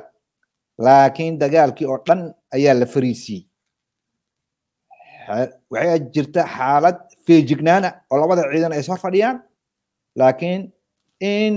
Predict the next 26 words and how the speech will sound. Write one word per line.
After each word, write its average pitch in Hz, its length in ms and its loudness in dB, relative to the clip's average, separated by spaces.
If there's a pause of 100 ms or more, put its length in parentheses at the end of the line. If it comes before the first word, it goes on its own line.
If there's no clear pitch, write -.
(140)
ka 202 180 0
badan 135 380 -2 (840)
lixdan 143 320 0
sano 127 260 -4 (640)
ayaa 139 240 4
la 135 100 2
is 120 140 -2
hor 131 100 -4
fadhiyaa. 98 360 -16 (1200)
Hadda 165 340 0 (720)
Ukraine 156 540 0
waxaa 131 240 -2
la 123 60 2
raadinayaa 127 420 0
in 135 80 -6
xaalad 127 340 -2
saas 127 200 -6
oo 123 60 -4
kale 120 160 -4
loo 117 160 -2
raadiyo, 113 340 -4 (540)
laakiin 113 300 -4
Ruushka 135 340 -4
ma 117 120 -2
yeelayaa 110 560 -2
weeye. 87 260 -14